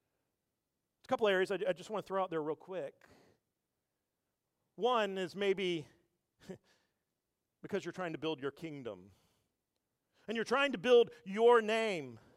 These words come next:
And you're afraid that Jesus is going to come in and somehow ruin things. Because he's gonna come up and, and somehow you're, you're gonna have to maybe be more generous than you are.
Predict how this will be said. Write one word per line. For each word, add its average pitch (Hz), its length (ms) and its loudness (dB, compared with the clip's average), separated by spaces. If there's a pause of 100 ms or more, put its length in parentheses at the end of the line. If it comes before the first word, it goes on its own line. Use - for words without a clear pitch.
(520)
And 226 120 -2
you're 247 120 6
afraid 277 400 6
that 220 160 8
Jesus 254 400 -2
is 214 120 -10
going 254 240 2
to 233 60 -6
come 269 200 -2
in 269 140 2
and 240 80 -6
somehow 240 280 2
ruin 233 360 4
things. 170 460 -4 (1700)
Because 240 220 4
he's 269 160 -2
gonna 247 160 0
come 247 200 -4
up 262 240 0
and, 202 260 -2 (240)
and 233 160 -6
somehow 240 380 2
you're, 226 240 -2
you're 214 120 -10
gonna 226 140 -8
have 214 160 -10
to 214 100 -2
maybe 208 260 -2
be 214 120 -8
more 214 200 -2
generous 190 680 -6
than 170 140 -8
you 160 140 -6
are. 156 280 2